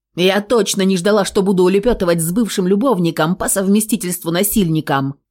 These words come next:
От его каких-то криминальных врагов или приятелей, кто их разберет? Машина, повизгивая шинами, накренялась то вправо, то влево,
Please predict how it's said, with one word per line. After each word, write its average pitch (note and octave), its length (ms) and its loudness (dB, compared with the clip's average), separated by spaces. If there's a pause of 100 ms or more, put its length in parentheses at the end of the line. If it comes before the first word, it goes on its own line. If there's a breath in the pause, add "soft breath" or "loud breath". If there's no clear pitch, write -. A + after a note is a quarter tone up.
(220)
От - 220 -4
его C#4 200 4
каких-то C#4 480 0
криминальных A#3+ 720 2
врагов G3 440 0
или D#3 120 2
приятелей, D#3+ 720 0
кто - 460 -2
их F3 240 -2
разберет? F3+ 680 0 (760)
Машина, A#3 680 2
повизгивая F#3 800 0
шинами, G#3+ 400 0
накренялась G3 720 0
то - 160 -4
вправо, F#3+ 480 0
то D#3+ 160 0
влево, E3 560 2